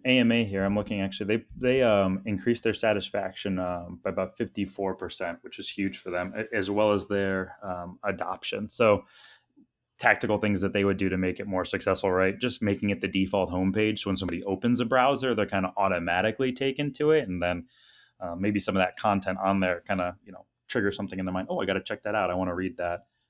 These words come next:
Um, I gotta follow up on this thing." So they did a lot of this surveying later, and then also found out, um, that some other examples were, "Okay, we've got all of these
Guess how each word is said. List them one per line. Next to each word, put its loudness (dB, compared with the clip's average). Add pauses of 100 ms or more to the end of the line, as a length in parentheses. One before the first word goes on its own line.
(120)
Um, -6
I -4
gotta -4
follow -2
up -6
on -18
this -14
thing." -12 (760)
So -2
they 4
did 4
a 6
lot 6
of 0
this -4
surveying -2
later, 4
and 0
then 4
also 0
found 0
out, 2 (400)
um, 0
that -14
some 0
other 2
examples -2
were, -2 (320)
"Okay, 0
we've -2
got -2
all 2
of -4
these -2